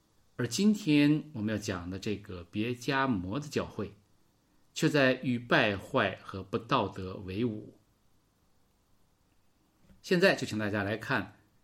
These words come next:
启示录第二章的第十二节。“你要写信给别迦摩教会的使者，说，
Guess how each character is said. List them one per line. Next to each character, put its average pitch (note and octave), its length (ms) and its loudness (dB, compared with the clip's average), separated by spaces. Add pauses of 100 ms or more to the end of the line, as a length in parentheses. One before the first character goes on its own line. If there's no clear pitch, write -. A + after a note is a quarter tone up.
启 - 180 -2
示 B2 140 -2
录 E3+ 120 4
第 C3+ 220 -2
二 G#2 300 0
章 A#2 320 0
的 G2 240 -8 (260)
第 G#2+ 240 -2
十 - 220 -10
二 G2+ 180 -2
节。 - 300 -16 (2250)
“你 C3 140 8
要 D3+ 120 10
写 C3+ 200 4
信 A#2 500 4
给 G2 400 -4 (320)
别 C3+ 240 2
迦 D3 240 4
摩 A2 200 4
教 G#2+ 340 2
会 G#2+ 180 0
的 F2 80 -6
使 G#2 260 -4
者， - 320 -10 (280)
说， A2+ 580 -2